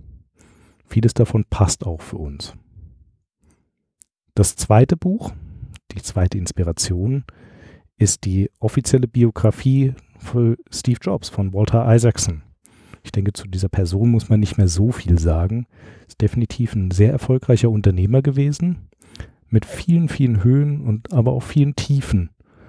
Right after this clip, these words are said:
Und er war eigentlich sowohl im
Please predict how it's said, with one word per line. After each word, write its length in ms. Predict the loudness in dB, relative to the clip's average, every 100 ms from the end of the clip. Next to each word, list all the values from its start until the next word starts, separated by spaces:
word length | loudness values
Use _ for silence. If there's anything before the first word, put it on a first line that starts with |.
| -20 -20 _ _ _ _ _
Und 400 | 2 2 0 -8 _ -20 _ _ _ _ -10 -2
er 180 | 0
war 340 | 2 2 2 2
eigentlich 720 | 0 2 2 0 0 -2 -4 -6
sowohl 340 | -4 -2 -2
im 120 | -2